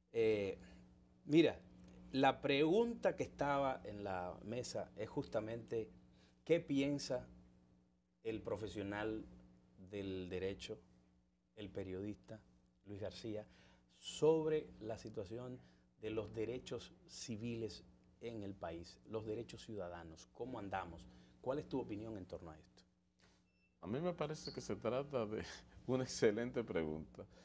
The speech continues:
Speaker 2: ¿Por qué? Porque eso hay que darle fundamento.
Speaker 1: Exacto.
Speaker 2: ¿Cómo andan los derechos humanos en República Dominicana? Muy parecido a la situación de América Latina,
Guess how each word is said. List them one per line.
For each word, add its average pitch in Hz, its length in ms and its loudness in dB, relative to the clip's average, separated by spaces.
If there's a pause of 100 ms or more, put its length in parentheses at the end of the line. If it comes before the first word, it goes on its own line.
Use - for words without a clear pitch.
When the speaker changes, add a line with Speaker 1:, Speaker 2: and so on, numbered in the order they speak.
(600)
Speaker 2:
¿Por 110 320 2
qué? 156 360 -2 (120)
Porque 95 220 -4
eso 117 200 -4 (160)
hay 120 140 0
que 107 160 0
darle 101 320 0
fundamento. 76 1000 -6
Speaker 1:
Exacto. - 640 -12 (920)
Speaker 2:
¿Cómo 185 420 4
andan 180 260 2
los 151 120 2
derechos 151 420 0
humanos 147 560 -2
en 131 100 -2
República 135 480 0
Dominicana? 117 580 2
Muy 120 300 0
parecido 107 880 -4 (1200)
a 92 140 4
la 95 140 2
situación 156 880 -4
de 104 240 2
América 101 380 0
Latina, - 480 -8